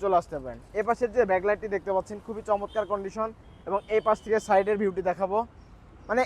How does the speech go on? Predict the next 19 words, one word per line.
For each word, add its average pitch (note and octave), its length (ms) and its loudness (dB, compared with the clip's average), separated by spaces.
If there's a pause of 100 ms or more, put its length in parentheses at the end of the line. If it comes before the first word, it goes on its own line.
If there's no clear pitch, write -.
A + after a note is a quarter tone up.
এত - 240 4 (200)
ফ্রেশ B3 280 12
কন্ডিশনের B3 500 0
গাড়ি A#3 300 6
আপনারা G#3 340 4 (120)
অল্প A#3 300 4
সময় A3 280 2
পাবেন, G3 320 2 (420)
খুবই, A3+ 200 2 (100)
আহ, G3+ 300 6 (100)
ফ্রেশ A#3 220 6
কন্ডিশন। A3+ 640 2
গাড়ির G3+ 240 8
বডি G3+ 200 4 (120)
দেখতে G#3+ 180 -4
পাচ্ছেন, G#3 300 -2 (300)
কোনো B3+ 240 8
স্ক্র্যাচ G3+ 380 2
নেই C#3 140 -8